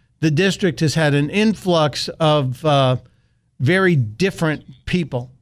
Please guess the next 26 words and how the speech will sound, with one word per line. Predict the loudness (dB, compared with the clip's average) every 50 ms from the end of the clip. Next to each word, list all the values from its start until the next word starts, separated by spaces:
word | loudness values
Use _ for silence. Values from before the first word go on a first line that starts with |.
| _ _ _ _ _ _ _ _ _ _ _ _ _ _ _ -4 -4
It's | -4 -2 -2 -2
not | 0 0 0 0
the | 0 2 2
old | 2 2 0 -2 -4
Southern | -6 -4 -2 0 0 0 0 2 2 2 2 2 0 -2 -4 _ _ _ _ -10
red | -6 -2 0 0 0 0 -2 -4 -8 -8 -10 _ _ _ _ _ _ _ _ _ _ _ -10
state, | -8 -8 -4 -2 0 0 0 0 -2 -4 -12 -20 _ -4 -2
red | 0 0 2 0 0
district | 0 0 0 0 -2 -2 -2 0
that | -2 -2
it | 0 0
was. | 0 2 2 2 2 0 -4 -8 -14 -20 _ _ _ _ _ _ _ _ _ _ _ _ _ -2
But | -2 -2 2 2
right | 2 2 2 2
now | 2 2 2 2 2
they | 2 2 2 2
say | 0 0 0 0 2 2
it's | 0 0 -2
a | -2
more | 0 0 0 0 2
diverse, | 0 0 0 0 0 0 2 0 -2 -4 -8
highly | -6 -2 -2 0 2 2 2 0 0 0
educated | -2 -2 -2 -2 -4 -6 -2 0 0 2 2 0 0 -2 -4
suburban | -4 -2 -2 0 0 2 2 2 2 2 0 0 2
district, | 2 2 0 0 -2 -4 -6 -6 -6 -6 -12 -18 -20 _ _ _ _ _ _ _ _ _ _ -2
which | 0 0 2 0 -2 -6